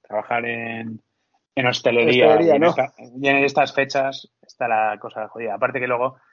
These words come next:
Speaker 1: también, porque al final estoy, la verdad que estoy escribiendo bastante en Spanish Ball y estoy bastante metido en el proyecto de Spanish Ball últimamente, entonces al final pues no tengo tiempo para todo. Aparte que estoy estudiando inglés, o sea, que, que también lo quiero decir
Speaker 2: Estás
Speaker 1: aquí, o sea,
Speaker 2: estudiando
Speaker 1: estoy
Speaker 2: inglés, ¿no? Para ver las retransmisiones en inglés.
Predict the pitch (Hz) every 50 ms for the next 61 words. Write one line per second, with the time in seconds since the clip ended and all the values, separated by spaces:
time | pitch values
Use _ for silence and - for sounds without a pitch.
0 | _ _ _ _ _ _ _ - - 117 123 123 120 117 113 117 113 - 127 117
1 | 120 120 120 - 131 123 123 120 120 117 113 113 117 123 117 - 131 120 - 127
2 | 123 120 120 120 117 113 - - 120 117 120 135 135 131 131 - - - 120 120
3 | 113 113 117 127 143 185 _ _ _ _ _ _ _ _ _ _ _ _ _ _
4 | _ _ _ _ _ _ - 139 123 104 - 120 113 113 107 123 117 113 110 110
5 | 104 113 110 113 110 113 107 113 107 107 107 - 117 107 - - 113 110 110 117
6 | 117 117 110 117 117 113 113 117 117 135 127 120 117 113 - 117 113 - - -
7 | - - - 113 110 110 110 110 110 - _ _ _ _ _ _ _ _ _ _
8 | _ _ _ _ _ _ _ _ _ _ - 104 98 110 101 101 101 92 104 98
9 | 98 95 - - - - 104 - - - - - - 120 117 131 127 123 - 135
10 | 123 - 135 120 113 113 110 113 147 165 143 - 117 110 113 - - 107 _ _
11 | _ _ - - - _ - 107 107 117 123 127 123 131 127 120 120 - 127 -
12 | 240 233 - 240 214 - 240 233 233 226 220 214 220 214 190 196 208 214 214 202
13 | 185 185 180 185 196 196 190 190 180 190 185 175 180 170 180 180 165 165 170 160
14 | 160 156 151 143 -